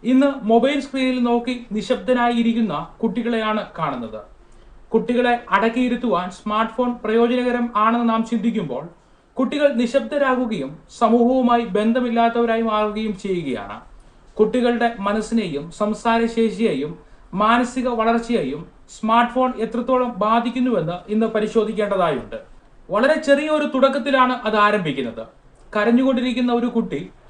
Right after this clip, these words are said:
അതിനെ ശാന്തമാക്കാൻ മാതാപിതാക്കൾ ഒരു ഫോൺ കയ്യിൽ കൊടുക്കുന്നു. പിന്നെ കുട്ടികൾക്ക് ബോറടിക്കുമ്പോൾ YouTube-ൽ കാർട്ടൂൺ വെച്ച് കൊടുക്കുന്നു. ഇന്ന് നാം കാണുന്ന രണ്ട് വയസ്സുള്ള കുട്ടികൾക്ക് പോലും മൊബൈലിൽ ഗെയിം തുറക്കുവാനും വരുന്ന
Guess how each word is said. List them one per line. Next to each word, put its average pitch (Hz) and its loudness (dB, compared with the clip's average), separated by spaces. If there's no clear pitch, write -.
അതിനെ 240 2
ശാന്തമാക്കാൻ 254 4
മാതാപിതാക്കൾ 240 4
ഒരു 233 2
ഫോൺ 233 4
കയ്യിൽ 208 0
കൊടുക്കുന്നു. 117 -4
പിന്നെ 233 4
കുട്ടികൾക്ക് 254 0
ബോറടിക്കുമ്പോൾ 233 2
YouTube-ൽ 247 0
കാർട്ടൂൺ 240 2
വെച്ച് 160 -4
കൊടുക്കുന്നു. 113 -10
ഇന്ന് 269 0
നാം 277 4
കാണുന്ന 269 4
രണ്ട് 240 4
വയസ്സുള്ള 254 2
കുട്ടികൾക്ക് 240 -2
പോലും 156 0
മൊബൈലിൽ 262 6
ഗെയിം 247 4
തുറക്കുവാനും 233 0
വരുന്ന 247 4